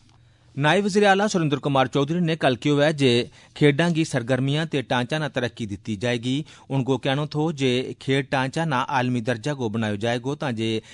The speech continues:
खिडारियां ना बैनुल अक़वामी मयार की तरबियत मुहैया कराई जा सके। उन्होंने इस गल को इजहार के के हक्कू स्टेडियम जम्मू में बख बख जुमरा में मास्टर गेम्स का सिलसिला में मुनक्कदा एक इज्तिमा संग खिताब के दौरान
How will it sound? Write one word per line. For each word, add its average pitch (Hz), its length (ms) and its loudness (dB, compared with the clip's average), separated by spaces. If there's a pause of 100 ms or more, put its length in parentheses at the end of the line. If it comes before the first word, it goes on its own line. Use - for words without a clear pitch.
(140)
खिडारियां 135 460 4
ना 139 160 0
बैनुल 131 260 -2
अक़वामी 143 360 -4
मयार 127 340 -2
की 110 120 -6
तरबियत 110 440 -6
मुहैया 127 280 -4
कराई 101 220 -6
जा 104 140 -6
सके। 110 340 -6 (420)
उन्होंने 135 360 0 (100)
इस 110 160 -4
गल 131 180 0
को 143 140 -4 (100)
इजहार 120 480 0 (960)
के 147 160 2
के 151 220 2 (960)
हक्कू 165 420 -2
स्टेडियम 135 480 0
जम्मू 139 300 0
में 110 280 0
बख 135 180 -4
बख 160 240 -8
जुमरा 131 360 -2
में 120 300 0 (320)
मास्टर 139 440 0
गेम्स 151 320 -4
का 123 100 -6
सिलसिला 139 380 -8
में 151 140 -4
मुनक्कदा 117 420 -2
एक - 220 -8
इज्तिमा 131 360 -6
संग 113 200 -6
खिताब 107 360 -4
के 101 100 -6
दौरान 90 280 -8